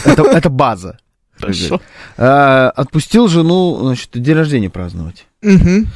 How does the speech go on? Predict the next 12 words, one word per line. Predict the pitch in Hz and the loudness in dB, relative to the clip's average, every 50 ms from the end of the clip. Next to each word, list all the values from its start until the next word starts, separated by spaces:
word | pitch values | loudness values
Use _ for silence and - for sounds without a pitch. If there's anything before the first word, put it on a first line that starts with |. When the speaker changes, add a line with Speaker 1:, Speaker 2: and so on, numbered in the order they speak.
| - - - - - - _ _ - | -14 -18 -20 -20 -20 -20 _ _ -12
Speaker 1:
Ну, | 196 | -4
Speaker 2:
Свой | - 180 214 262 349 381 339 | 0 2 4 4 6 6 4
или | 214 190 | 4 2
чей-то? | - - - 156 151 - 156 - _ _ _ _ _ | -2 -2 -4 -6 -6 -6 -10 -12 _ _ _ _ _
Speaker 1:
м, | - 113 - - - - - - | -10 -10 -10 -10 -12 -16 -12 -10
ее, | 110 117 131 139 143 98 85 80 85 _ _ _ | -8 -6 -4 -2 -2 -2 -2 -4 -8 _ _ _
ее. | - 110 113 113 104 | -8 -6 -4 -4 -4
Speaker 2:
А, | - 160 | -4 -4
ее, | 165 170 170 156 143 135 | -4 -4 -2 -2 -4 -4
без | 170 - 185 | -4 -2 -2
Speaker 1:
Да. | - 87 | -2 -2
Speaker 2:
тебя. | - 185 147 143 | -2 -2 -4 -6